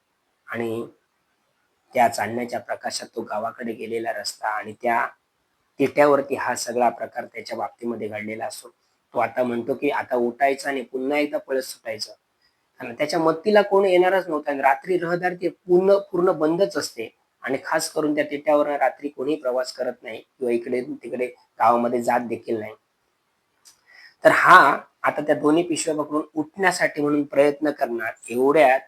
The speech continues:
त्याच्या समोर ती बाई पुन्हा एकदा येऊन उभी राहते. तिची, मित्रांनो, बाई अशी असते ती की पांढरी साडी नेसलेली, केस तिचे लांब असतात, परंतु ना, डोळेच नसतात तिला.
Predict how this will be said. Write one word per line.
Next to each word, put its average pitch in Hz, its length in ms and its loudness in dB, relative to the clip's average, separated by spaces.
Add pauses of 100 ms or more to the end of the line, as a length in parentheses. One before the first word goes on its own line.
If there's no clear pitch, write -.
(160)
त्याच्या 117 500 0 (680)
समोर 135 460 -2
ती 127 160 -6
बाई 120 360 2
पुन्हा 131 440 0
एकदा 120 240 -2 (220)
येऊन 120 180 -2
उभी 120 240 0
राहते. 107 380 -4 (840)
तिची, 175 180 -2
मित्रांनो, 208 380 4
बाई 175 300 4
अशी 190 280 2
असते 185 260 2
ती 147 280 2
की 151 140 -6
पांढरी 135 360 -2
साडी 160 320 0 (400)
नेसलेली, 127 500 4
केस 175 400 0
तिचे 170 260 2
लांब 151 260 4
असतात, 135 220 -2
परंतु 175 400 -2
ना, 202 100 2
डोळेच 160 560 6
नसतात 131 280 -4
तिला. 107 260 -14